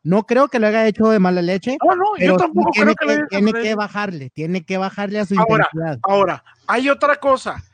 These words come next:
Speaker 2: Si ven el video de la repetición, en todo momento Briseño quiere, cuando se percata de la situación, porque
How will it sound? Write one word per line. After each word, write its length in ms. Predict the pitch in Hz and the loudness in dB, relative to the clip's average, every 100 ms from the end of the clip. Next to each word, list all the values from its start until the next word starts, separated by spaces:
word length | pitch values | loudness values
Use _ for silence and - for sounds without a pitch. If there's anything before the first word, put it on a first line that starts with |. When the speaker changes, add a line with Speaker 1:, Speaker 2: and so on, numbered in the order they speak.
| _ _ _ | _ _ _
Speaker 2:
Si 240 | - - 233 | -16 -10 -4
ven 160 | 311 392 403 | -2 -2 -2
el 80 | |
video 160 | 359 330 | -2 0
de 60 | 359 | 0
la 80 | |
repetición, 720 | 370 - 247 - 170 208 240 349 349 _ _ | 0 -2 -6 -10 -10 -6 -6 -6 -12 _ _
en 300 | 240 240 240 240 | -2 -2 -2 -2
todo 340 | 339 370 415 381 | 0 2 2 2
momento 560 | 269 240 285 285 349 | -2 -2 -6 -6 -6
Briseño 580 | 330 247 269 277 294 285 | -6 -6 -4 -2 -2 -4
quiere, 480 | - 262 311 339 370 | -2 0 2 2 -2
cuando 260 | 285 233 220 | -4 -4 -4
se 140 | 214 | -4
percata 480 | - 196 - 285 392 | -2 -2 -2 -4 -4
de 100 | 349 | -6
la 80 | 294 | -8
situación, 440 | - - 196 233 208 | -12 -10 -4 -4 -4
porque 260 | 214 180 | -6 -8